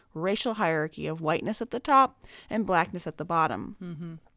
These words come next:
Speaker 1: It's entirely possible that such a worldview would have stymied one group of immigrants' ability to empathize with the other. And for Irishmen and Polishmen in particular, who'd been subjected to racialization,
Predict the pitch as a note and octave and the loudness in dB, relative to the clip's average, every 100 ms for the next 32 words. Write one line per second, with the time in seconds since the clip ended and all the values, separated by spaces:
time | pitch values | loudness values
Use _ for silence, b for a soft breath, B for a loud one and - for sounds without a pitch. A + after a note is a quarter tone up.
0 | - B B A3+ B3 B3 C#4 B3+ A#3+ A3 | -20 B B 2 2 4 6 8 6 6
1 | A3 G3+ G3 F#3+ - - G#3 A3+ G3 G3 | 4 4 2 2 2 0 2 2 4 4
2 | F#3+ G3 G3 F3+ G3 F#3+ F#3 - - F3 | 4 2 2 2 2 2 0 -2 2 4
3 | A#3 G#3 F3+ F3+ F3+ F3+ F3 E3+ E3+ F3 | 4 2 0 0 0 -2 -2 -2 -2 -2
4 | F3 E3 F3 E3+ E3 D#3+ G3+ - E3 F3+ | -4 -4 -2 -2 -2 -4 -4 -2 -2 -4
5 | E3+ D3+ D3+ E3 D#3+ - - - D#3 C#3+ | -2 0 0 0 -6 -6 -4 0 0 -2
6 | G3 - b b b b b G#3+ A#3 G#3+ | -6 -10 b b b b b 6 6 6
7 | G3 F3 B3 E4 C#4 - F3 F3+ F3 F3+ | 4 6 6 6 2 2 2 2 0 -2
8 | F3 D#3 - E3+ D#3+ D#3 A3 A3+ G#3 E3+ | 0 0 -2 -4 -4 0 2 2 2 2
9 | E3+ F3+ F#3+ E3 F3 E3+ F3 F3 F#3 G3 | 0 0 -2 0 -4 -2 -4 -2 -2 -2
10 | - F#3+ D#3+ E3 - F3 F3+ D#3+ F3 F3 | -4 -2 0 0 0 -4 0 0 0 -2
11 | E3 | -4